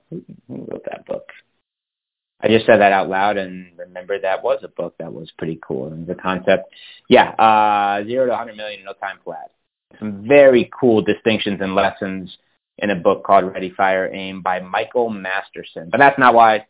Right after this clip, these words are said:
that's, we're not quoting or taking ideas out of that chat or out of the book or anything. <laughs> Well, we probably are. They probably are congruent. I read that years ago.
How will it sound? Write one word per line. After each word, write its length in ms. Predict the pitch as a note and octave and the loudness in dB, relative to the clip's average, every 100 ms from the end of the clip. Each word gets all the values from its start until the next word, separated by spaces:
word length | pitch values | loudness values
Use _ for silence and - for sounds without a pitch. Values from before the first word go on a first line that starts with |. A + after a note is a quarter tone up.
| - | -10
that's, 140 | G#2 _ | -10 _
we're 100 | G2+ | -14
not 220 | G#2+ G#2 - _ _ _ | -8 -6 -8 _ _ _
quoting 320 | - A#2+ - | -6 -6 -4
or 120 | G2+ F#2 | -10 -10
taking 500 | A2 G#2+ G2 F2+ _ _ _ _ _ G#2+ | -10 -10 -14 -16 _ _ _ _ _ -6
ideas 360 | G#2+ A2 G2+ | -4 -4 -2
out 120 | A2 | -2
of 60 | G2+ | -2
that 140 | G2+ | -4
chat 240 | - A2 - | -4 -6 -6
or 40 | |
out 140 | G2+ G#2 | -8 -8
of 60 | |
the 80 | F#2 | -10
book 240 | F2+ G#2+ | -10 -10
or 60 | A2 | -10
anything. 380 | G2+ G2 G2+ A2 - - - | -14 -14 -14 -14 -18 -20 -20
<laughs> 260 | - - | -20 4
Well, 140 | C4 A#3+ | 6 6
we 80 | |
probably 400 | A#3+ B3+ B3 B3 | 6 4 6 8
are. 180 | C4 C3+ | 8 8
They 80 | A#2+ | 6
probably 340 | F3 E3+ E3+ | 6 4 4
are 200 | F3 F3+ | 2 0
congruent. 360 | E3+ C3 G#2+ G2+ | -2 -12 -12 -10
I 60 | G#2+ | -8
read 220 | C3 B2 | -8 -8
that 160 | A2 | -8
years 260 | G2 D3 E3+ | -8 -10 -10
ago. 400 | G#2 F#2 F2+ B2+ | -12 -14 -12 -14